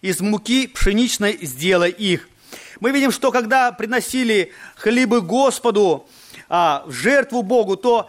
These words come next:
Писание говорит, «Их смешивали с елеем». Не приносили отдельно, но смешивали с елеем. И также об этом сказано в Левитах во второй главе, четвёртый стих. Также Писание говорит нам в Числах, одиннадцатая глава, восьмой стих, что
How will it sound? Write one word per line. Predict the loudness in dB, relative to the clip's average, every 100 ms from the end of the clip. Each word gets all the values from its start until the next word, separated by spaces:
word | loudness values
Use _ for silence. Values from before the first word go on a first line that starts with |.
| -8
Писание | -10 -2 0 2
говорит, | 2 2 2 -2
«Их | -6 -6
смешивали | -4 -2 0 0 0 -2
с | -2
елеем». | -4 0 0 0 -2 -8
Не | -10
приносили | -6 -2 -2 -2 -2
отдельно, | -2 -2 -4 -2
но | 0 -2
смешивали | -2 -4 -2 -2 -2
с | -4
елеем. | -2 0 2 2 -2 -10 -20 -20 -12 -8
И |
также | -2 -2 0 0
об | 0 0
этом | 0 -2
сказано | 0 0 0 0
в | -2
Левитах | -2 -2 -2 -2
во | -2
второй | 0 0
главе, | 2 2 0
четвёртый | -2 -2 0 0 0
стих. | -6 -6 -8 -8 -14 _ -20 -20 -20 -4
Также | -2 0 -2
Писание | -4 -2 0 0 2
говорит | 2 2 0 0
нам | 0 0 -2 -14 -20 -20 -20 _
в | -8
Числах, | 0 2 2 2 0 0 -2 -18 _ _
одиннадцатая | -2 -2 -2 -4 -2 0
глава, | 2 2 2
восьмой | 0 -2 -4 -2
стих, | -2 -4 -4
что | -2 2 2 0